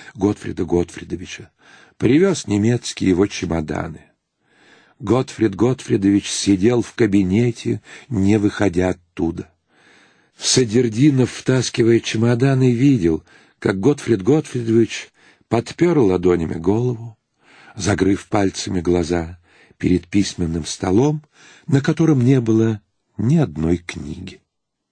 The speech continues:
Глава третья рассказа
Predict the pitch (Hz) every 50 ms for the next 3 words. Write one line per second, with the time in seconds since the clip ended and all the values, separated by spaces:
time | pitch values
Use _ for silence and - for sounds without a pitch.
0 | _ _ _ _ _ _ _ _ _ _ _ _ _ _ _ _ _ _ _ _
1 | _ _ _ _ _ _ _ _ _ _ _ - 170 104 110 113 127 156 165 139
2 | 131 175 196 190 190 _ _ - 165 160 170 185 190 175 151 - - - 92 92
3 | 90 90 90 87 - - - - - 160 170 165 127 82 76 85 - -